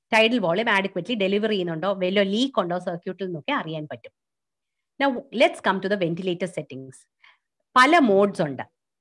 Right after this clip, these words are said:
കൺട്രോൾ, അതായത് നമ്മുടെ കംപ്ലീറ്റ് കൺട്രോളിൽ ആ, ആ റെസ്പിറേഷൻ ആക്കി, ആ, പേഷ്യന്റിനെ കംപ്ലീറ്റ്ലി പാരലൈസ് ചെയ്ത് പേഷ്യന്റിന് ഒരു റെസ്പോൺസും പേഷ്യന്റിന്റെ കയ്യിൽ നിന്ന് ഇല്ലാത്ത മോ-, രണ്ട് മോഡുകളാണ് വോളിയം കൺട്രോൾ മോഡും പ്രഷർ കൺട്രോൾ മോഡും.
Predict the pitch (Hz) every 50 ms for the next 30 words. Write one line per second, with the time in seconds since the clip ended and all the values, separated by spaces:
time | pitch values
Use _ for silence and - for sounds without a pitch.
0 | - 240 240 254 277 302 311 285 285 220 185 170 185 202 220 240 262 294 262 233
1 | 214 202 214 233 254 285 302 302 320 311 - 226 220 226 240 247 254 247 269 302
2 | 302 302 302 302 - - 220 208 214 220 220 220 254 254 254 254 240 208 196 196
3 | 190 - 180 180 190 196 185 185 190 185 - - 226 233 240 240 254 240 190 175
4 | 185 202 208 - - 220 277 381 - _ _ _ _ _ _ - 190 190 185 180
5 | 180 185 185 185 185 - 226 226 214 - 269 262 254 247 220 220 226 226 277 302
6 | 285 285 311 294 262 220 208 214 214 214 220 214 - 220 180 170 180 233 247 -
7 | _ _ - 233 240 240 240 - 311 277 254 311 285 320 - - 202 214 226 247
8 | 262 285 349 285 226 196 190 - _ - 220 220 226 233 226 - 269 254 254 220
9 | 190 196 - 233 233 233 226 226 226 - 180 180 196 214 214 190 170 170 190 202
10 | 202 196 196 - 190 170 165 165 170 - 175 170 185 190 214 226 240 214 180 170
11 | 180 185 196 190 185 170 151 147 160 226 285 _ _ _ _ _ _ 202 240 262
12 | 285 320 349 370 330 285 240 208 208 196 208 196 196 185 175 165 160 165 185 240
13 | 277 - - 220 220 214 - 262 240 - 165 151 147 - 165 160 156 143 131 120
14 | 120 - -